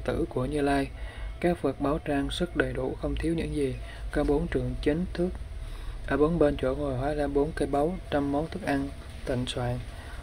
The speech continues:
Cúng dường tất cả năm trăm người, đoan chánh, trong sạch, an lạc, anh lạc quý báu, để trang nghiêm thân. Huyện sĩ Nhân Hiền hóa hiện xong rồi, lúc đó Tứ Thiên Vương đi đến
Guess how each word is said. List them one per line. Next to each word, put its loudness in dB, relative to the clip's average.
Cúng 6
dường 6
tất 0
cả 0
năm 0
trăm 0
người, 0
đoan 4
chánh, 4
trong 0
sạch, 0
an 2
lạc, 0
anh 2
lạc 0
quý 2
báu, -2
để 4
trang 2
nghiêm 2
thân. 0
Huyện 8
sĩ 6
Nhân 4
Hiền 4
hóa 0
hiện 0
xong -2
rồi, 0
lúc -2
đó 0
Tứ 2
Thiên -2
Vương 2
đi 0
đến -2